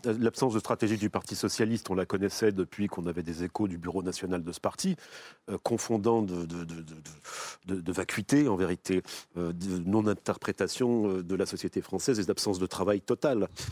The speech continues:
euh, avec des jeux tactiques qui consistent à évincer le voisin pour prendre sa place, pour, et cetera, et cetera. Quant à Arnaud Montebourg, il est passé par trois stratégies en un an. Il est passé par la, l'idée du compromis historique qui consistait à partir de la gauche pour proposer au camp d'en face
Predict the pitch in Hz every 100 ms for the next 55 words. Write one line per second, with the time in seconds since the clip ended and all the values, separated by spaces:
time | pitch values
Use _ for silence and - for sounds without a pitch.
0 | - - 104 98 95 95 92 87 87 90
1 | 95 - - 127 - - 87 113 - 90
2 | 87 90 - 110 82 90 85 104 120 113
3 | - - 90 - 80 80 101 104 107 104
4 | - 90 82 - 90 95 107 104 98 80
5 | - - - - 110 107 107 113 120 113
6 | 143 104 90 92 - - 87 - - 101
7 | - 82 87 87 110 87 80 85 98 147
8 | - _ - - _ - 87 87 85 107
9 | 92 90 80 85 85 85 85 92 80 95
10 | 90 98 92 - 101 135 - - 85 -
11 | - 85 85 92 87 80 76 110 - -
12 | _ - - 107 - 113 127 - 113 104
13 | 98 87 95 87 87 95 90